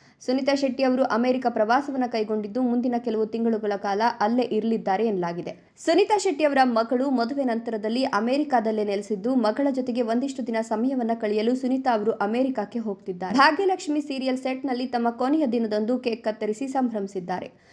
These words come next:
ಮತ್ತು ಎಲ್ಲರೊಡನೆ ಬೆರೆತು ಭಾವುಕರಾಗಿದ್ದಾರೆ. ಭಾಗ್ಯಲಕ್ಷ್ಮಿ ಯಾವತ್ತಿಗೂ ಮನಸ್ಸಿನಲ್ಲಿ ಉಳಿಯುವ ಸಿಹಿಯಾದ ಜೇನು, ತಂಡದ ಎಲ್ಲ ಸ್ನೇಹಿತರಿಗೂ ಪ್ರೀತಿಯ ಅಪ್ಪುಗೆ ಎಂದು ಅವರು ತಮ್ಮ ಸೋಷಿಯಲ್ ಮೀಡಿಯಾ ಖಾತೆಯಲ್ಲಿ ಬರೆದುಕೊಂಡಿದ್ದಾರೆ.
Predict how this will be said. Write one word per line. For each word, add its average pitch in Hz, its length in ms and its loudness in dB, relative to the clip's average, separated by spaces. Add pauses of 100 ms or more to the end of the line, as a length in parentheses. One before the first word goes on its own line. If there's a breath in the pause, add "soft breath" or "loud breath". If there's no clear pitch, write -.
(220 soft breath)
ಮತ್ತು 247 240 0
ಎಲ್ಲರೊಡನೆ 277 680 2
ಬೆರೆತು 220 360 -2
ಭಾವುಕರಾಗಿದ್ದಾರೆ. 185 920 -4 (120)
ಭಾಗ್ಯಲಕ್ಷ್ಮಿ 220 680 -2
ಯಾವತ್ತಿಗೂ 240 480 0
ಮನಸ್ಸಿನಲ್ಲಿ 240 500 0
ಉಳಿಯುವ 214 300 0 (180)
ಸಿಹಿಯಾದ 247 420 0 (160)
ಜೇನು, 208 440 0 (500 loud breath)
ತಂಡದ 339 340 4
ಎಲ್ಲ 247 340 2
ಸ್ನೇಹಿತರಿಗೂ 254 560 -2
ಪ್ರೀತಿಯ 240 480 -4
ಅಪ್ಪುಗೆ 220 360 -2
ಎಂದು 208 280 0
ಅವರು 214 260 0
ತಮ್ಮ 220 200 -4
ಸೋಷಿಯಲ್ 240 480 -2
ಮೀಡಿಯಾ 208 260 0
ಖಾತೆಯಲ್ಲಿ 208 480 -4
ಬರೆದುಕೊಂಡಿದ್ದಾರೆ. 180 880 -4